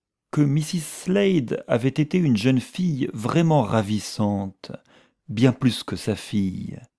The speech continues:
qui était jolie, bien sûr, et plutôt futée, mais n'avait pas hérité de sa mère son,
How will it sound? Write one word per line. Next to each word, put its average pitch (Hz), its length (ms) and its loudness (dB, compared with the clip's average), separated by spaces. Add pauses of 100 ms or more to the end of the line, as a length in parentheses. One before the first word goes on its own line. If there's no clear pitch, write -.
(240)
qui - 140 -2
était 98 220 0
jolie, 160 420 6
bien 101 180 2
sûr, 98 560 -2 (140)
et 113 100 0
plutôt 110 360 -2
futée, - 640 -2 (340)
mais 185 480 0
n'avait 180 340 2
pas 190 280 0
hérité 151 400 4
de 139 140 4
sa - 200 0
mère 156 420 4
son, 113 580 0